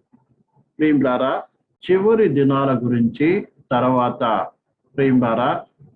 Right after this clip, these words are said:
అంత్యక్రీస్తు గురించి, ఆయన లక్షణాల గురించి ఇక్కడ వ్రాయబడింది. అయితే ఈ విషయం మనం ఎందుకు నేర్చుకుంటున్నామంటే ఈ అంత్యక్రీస్తు యొక్క ఆత్మ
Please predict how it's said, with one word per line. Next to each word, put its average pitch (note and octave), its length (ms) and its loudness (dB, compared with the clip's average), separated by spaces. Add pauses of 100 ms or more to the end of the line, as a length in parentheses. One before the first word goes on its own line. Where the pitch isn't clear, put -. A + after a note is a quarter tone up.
(400)
అంత్యక్రీస్తు D#3 920 0
గురించి, B2 640 0 (100)
ఆయన B2+ 260 0 (160)
లక్షణాల D3 500 -2 (120)
గురించి A2+ 380 0 (200)
ఇక్కడ - 180 -6
వ్రాయబడింది. A2+ 760 -4 (1500)
అయితే G3+ 540 0 (160)
ఈ F3+ 120 2
విషయం E3+ 580 0
మనం C#3 220 2
ఎందుకు F3+ 320 0
నేర్చుకుంటున్నామంటే B2+ 1200 -2 (960)
ఈ G3 140 2
అంత్యక్రీస్తు G3 960 0
యొక్క D3 300 0 (640)
ఆత్మ D3 640 -2